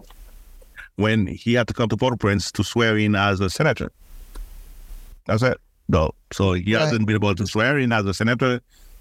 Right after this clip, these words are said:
Speaker 1: Uh, he went directly to, to face justice in, in, here in the United States. Then what
Speaker 2: Right,
Speaker 1: happened
Speaker 2: so
Speaker 1: to him
Speaker 2: he
Speaker 1: is that, mm.
Speaker 2: So,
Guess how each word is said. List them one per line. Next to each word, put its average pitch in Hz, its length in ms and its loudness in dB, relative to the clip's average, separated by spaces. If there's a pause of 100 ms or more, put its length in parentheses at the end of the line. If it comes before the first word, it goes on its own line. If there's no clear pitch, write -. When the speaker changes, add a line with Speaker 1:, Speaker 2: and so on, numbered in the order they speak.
(240)
Speaker 1:
Uh, 95 140 0
he 107 200 2
went 104 300 0
directly 107 500 2
to, - 220 -8
to 101 120 2
face 110 320 2
justice 117 600 0
in, 95 220 4
in, 101 280 2
here 107 220 2
in 101 60 -2
the 98 120 2
United 101 400 2
States. - 460 -2 (720)
Then 101 920 2 (1300)
what 104 200 -2
Speaker 2:
Right, 107 240 2
Speaker 1:
happened 104 100 -4
Speaker 2:
so 175 300 0
Speaker 1:
to 107 80 -4
him 127 160 2
Speaker 2:
he 117 60 2
Speaker 1:
is 104 60 0
that, 92 280 2
mm. 101 480 -2 (720)
Speaker 2:
So, 214 220 2